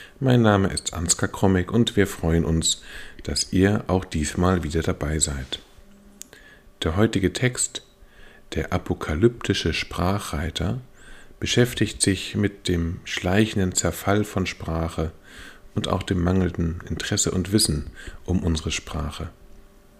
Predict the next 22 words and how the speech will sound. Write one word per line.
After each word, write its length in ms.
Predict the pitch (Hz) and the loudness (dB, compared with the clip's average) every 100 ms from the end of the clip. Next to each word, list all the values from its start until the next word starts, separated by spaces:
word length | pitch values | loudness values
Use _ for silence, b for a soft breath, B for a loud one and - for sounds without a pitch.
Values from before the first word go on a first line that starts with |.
| - B B B B B B B B B B - | -20 B B B B B B B B B B -4
Der 100 | - | 0
Text 340 | - 139 - | 2 2 2
ist 180 | 113 - | 0 2
erschienen 460 | 92 - 113 107 104 | 0 0 2 2 2
im 180 | 92 | 2
Sammelband 800 | 85 98 104 98 92 92 90 - B B B | 4 4 4 2 2 2 0 -6 B B B
Mit 180 | 82 - | -4 0
meinen 320 | 85 82 80 | 2 2 0
Armen 540 | - 85 87 92 92 92 | 0 0 2 2 2 -2
teile 280 | 87 82 | -2 0
ich 140 | 80 80 | 0 -2
das 240 | 87 - | 0 0
Meer. 320 | 76 71 69 - - - - - - - - - - - - - - - B B B B B B B | 0 -4 -6 -10 -20 -20 -20 -20 -20 -20 -20 -20 -20 -20 -20 -20 -20 -20 B B B B B B B
Jeden 240 | 135 135 | 2 4
Sonntag 360 | 117 131 123 - | 6 4 4 0
ein 120 | 98 | 2
Gedicht 540 | 92 90 151 - - - - - | 2 4 4 2 -8 -12 -20 -4
ist 200 | 107 - | 2 4
unser 220 | 101 90 | 4 2
kleiner, 520 | 90 - 101 101 101 98 | 2 2 4 4 4 0
feiner 340 | - 95 87 | 0 0 0
Podcast, 720 | - 98 - - 90 85 - | 0 -4 -4 -2 0 0 -8